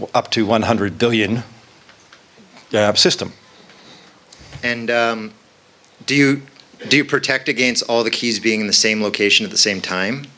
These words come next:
Speaker 1: Yes, they won't be. As a user, you'll have something on your phone, a card, a smart card, or whatever else. It, I mean, um, the system will then, then be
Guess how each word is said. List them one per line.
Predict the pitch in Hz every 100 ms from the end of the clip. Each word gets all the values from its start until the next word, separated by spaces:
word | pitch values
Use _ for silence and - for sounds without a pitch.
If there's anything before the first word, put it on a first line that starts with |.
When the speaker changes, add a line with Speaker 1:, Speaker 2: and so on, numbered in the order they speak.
| -
Speaker 1:
Yes, | 123 120 - - - - _ _ _ _ _ -
they | 123
won't | 117 117 113
be. | 90 - - _ - 127
As | 127
a |
user, | 123 127 160 185 202 170 - - -
you'll | 127 120
have | 120
something | - 127 120 113
on | 104
your | 92
phone, | - 135 135 131 123
a | 101 87 - - - -
card, | 123 123 123 123 87
a | 82 - _ -
smart | - 131 131
card, | 123 117 113 107
or | 90
whatever | 117 131 113
else. | 98 -
It, | 117 117 - - - - -
I | 113
mean, | 113 113 - - -
um, | - 107 107 107 104 101 - - 104
the | 123 117
system | 107 175 - 147
will | 123 117
then, | 120 120 139 135 139
then | 147 156
be | 131 120 110